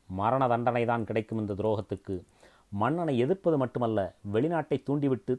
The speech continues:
தாயகத்தை தாக்க ஏற்பாடு செய்வது மாபெரும் குற்றம். கோபத்தை விட அதிகமாக மக்களுக்கு சிரிப்புத்தான் பொங்கியிருக்கும் இந்த குற்றச்சாட்டு கேட்டு.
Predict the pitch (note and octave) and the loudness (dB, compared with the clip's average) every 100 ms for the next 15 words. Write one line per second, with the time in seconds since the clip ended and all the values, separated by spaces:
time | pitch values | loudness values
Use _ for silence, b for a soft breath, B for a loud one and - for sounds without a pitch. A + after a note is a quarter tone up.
0 | - A2+ D3+ D3 - C3 A2 B2+ C3+ B2 | 0 4 4 2 0 -4 -2 -4 -2 0
1 | A2+ D3+ D3 C3+ A#2 B2+ A#2+ A2 A#2+ C3+ | 0 0 0 0 2 0 0 0 0 0
2 | C3+ A#2 A2 B2+ G2 - b b b _ | 0 -4 -6 -4 -4 -8 b b b _
3 | - B2 C#3 - B2+ D3+ A#2+ B2+ C3 A#2+ | 0 2 2 0 2 2 2 2 0 -2
4 | A#2 A2 - B2+ - - C#3+ E3+ - - | -2 -2 0 -2 -4 -4 -2 -2 -4 -4
5 | C#3+ C3 B2 C3 C3 B2+ A#2+ B2+ A#2 A2+ | -2 0 -2 0 2 2 2 -2 -2 -2
6 | A2+ C#3 - A#2 B2+ A2+ A2+ G#2+ | -2 -4 0 -2 0 -2 -2 -4